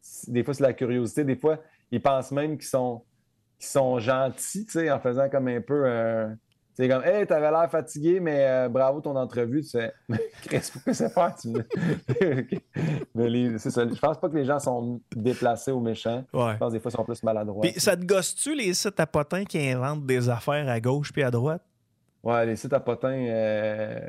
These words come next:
Speaker 1: c'est, oui, ça, parce que, tu sais, des fois, je sais que quand je m'exprime, j'ai
Speaker 2: Stre-, stresser ta mère pour rien, tu sais. <laughs>
Speaker 1: Ouais, ben, tu, ben, tu sais, je prends l'exemple de vraiment quand ils ont sorti que j'étais en couple avec Corinne Côté, ça, ça a été quelque chose de,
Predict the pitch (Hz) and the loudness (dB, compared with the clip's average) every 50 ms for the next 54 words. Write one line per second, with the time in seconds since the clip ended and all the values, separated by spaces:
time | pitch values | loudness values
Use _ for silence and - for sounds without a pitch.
0 | - - - - - _ - - - - 110 110 110 113 117 117 117 110 107 - | -12 -14 -16 -20 -20 _ -20 -16 -10 -8 -8 -6 -2 0 0 0 0 -2 -6 -6
1 | - 107 107 104 101 - - - 107 - 143 131 - - 190 202 - - 196 196 | -4 -2 -2 -2 -6 -10 -12 -12 -2 0 0 0 0 2 2 2 2 2 2 0
2 | 165 151 139 - 180 170 156 - 147 143 139 131 135 127 123 - - - 135 156 | 0 0 0 0 -2 -2 0 0 0 0 0 0 -2 -4 -4 -6 -6 -2 -2 0
3 | 170 165 156 131 113 110 120 113 131 156 - - - - 151 156 156 147 - 208 | 0 0 -2 -4 -2 -2 0 0 0 0 -2 -4 -4 0 2 2 4 4 2 2
4 | - 190 170 165 160 175 185 185 165 170 156 165 156 147 143 143 147 165 180 190 | 2 2 0 0 0 0 0 0 0 2 2 2 2 2 0 0 -2 -4 -6 -8
5 | - 190 - - - 180 - - - - - - - - - - 190 135 147 175 | -10 -10 -6 0 0 0 0 0 -6 -16 -18 -18 -20 -10 -2 2 4 4 6 6
6 | 190 180 151 156 151 151 151 151 127 - - 156 151 156 151 147 127 - - 170 | 6 6 4 4 4 2 0 -2 -4 -6 -8 -2 2 2 2 2 2 0 -2 -2
7 | 143 135 - 165 180 208 214 202 175 135 151 170 185 185 175 156 143 135 135 135 | -2 0 2 2 2 4 2 2 2 2 4 2 2 2 2 2 2 2 2 2
8 | 139 151 160 156 156 139 135 127 127 117 - - 123 - - - - 147 - - | 2 2 0 0 0 0 2 2 0 0 0 -2 -4 -4 -8 -10 -10 -6 -2 0
9 | 123 113 - - 123 120 117 110 - - - 120 110 - - 120 113 117 123 120 | 0 0 0 0 0 0 0 -2 0 2 2 2 2 2 2 2 2 0 -2 -2
10 | 110 117 113 107 104 - 127 135 131 - 131 117 - 110 107 - 120 113 - 113 | -2 -2 -2 -2 -2 -2 -2 -2 -4 -6 -2 2 2 2 2 0 -4 -4 -4 -4
11 | - - - 127 131 139 127 110 107 110 107 | -4 0 2 2 2 2 0 -2 -2 -2 -2